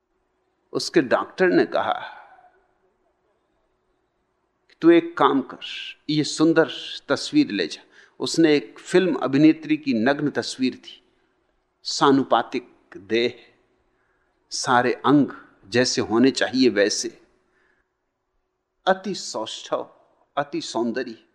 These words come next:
और कहा कि "इस तस्वीर को तू अपने फ्रिज में लगा दे,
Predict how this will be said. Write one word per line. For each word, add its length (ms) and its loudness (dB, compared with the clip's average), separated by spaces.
और 160 -8
कहा 160 0
कि 140 -6
"इस 180 -10
तस्वीर 400 -6
को 120 -2
तू 400 -8
अपने 280 -4
फ्रिज 420 -4
में 180 -8
लगा 320 2
दे, 200 -12